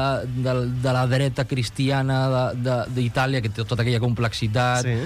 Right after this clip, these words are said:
Speaker 1: aquelles lluites amb els comunistes, que aquí podries fer paral·lelismes amb les lluites,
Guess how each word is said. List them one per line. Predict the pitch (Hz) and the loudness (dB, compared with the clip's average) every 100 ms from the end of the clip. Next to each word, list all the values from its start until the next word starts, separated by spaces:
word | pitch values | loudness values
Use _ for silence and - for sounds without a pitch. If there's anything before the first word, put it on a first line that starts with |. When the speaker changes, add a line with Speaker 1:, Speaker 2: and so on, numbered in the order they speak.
| 196 - 117 | -6 -8 -4
Speaker 1:
aquelles | 113 131 131 120 110 | 0 0 2 0 2
lluites | 123 131 127 123 | 2 2 0 0
amb | 127 | 0
els | 110 - | -2 -2
comunistes, | 123 123 131 127 - 120 | 0 2 2 2 -2 -4
que | 131 | -4
aquí | 165 | -4
podries | 175 151 127 | -2 -2 -2
fer | 123 | -2
paral·lelismes | 123 120 117 123 117 123 120 | 0 0 2 0 2 2 2
amb | 117 117 | 2 2
les | 113 110 | 2 2
lluites, | 117 120 120 120 | 2 2 2 0